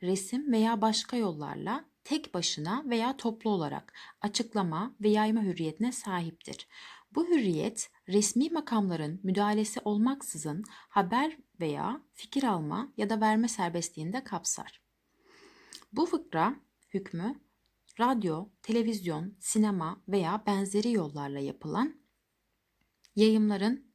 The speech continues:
izin sistemine bağlanmasına engel değildir. Madde yirmi yediye bakacak olursak bilim ve sanat hürriyeti. "Herkes bilim ve sanatı serbestçe öğrenme ve öğretme, açıklama,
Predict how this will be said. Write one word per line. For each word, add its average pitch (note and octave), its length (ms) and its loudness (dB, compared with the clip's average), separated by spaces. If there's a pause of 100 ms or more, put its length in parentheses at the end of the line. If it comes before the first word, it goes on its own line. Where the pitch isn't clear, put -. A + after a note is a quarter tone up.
izin B3 340 0
sistemine E3 800 -8 (120)
bağlanmasına F3+ 760 -4
engel A3 460 2 (400)
değildir. - 560 -2 (1800)
Madde A3 280 4
yirmi A#3+ 280 4
yediye A3+ 300 0
bakacak E3+ 400 -8
olursak B3 640 -8
bilim G#3 340 2
ve F#3+ 180 -4
sanat - 480 -8
hürriyeti. F#3 580 -4 (760)
"Herkes B3+ 560 2
bilim G#3+ 260 4
ve F3+ 80 0
sanatı F3 380 -8
serbestçe G3+ 560 -2
öğrenme F#3+ 720 0 (220)
ve G#3+ 260 0
öğretme, F#3+ 680 -2 (140)
açıklama, F#3+ 720 -4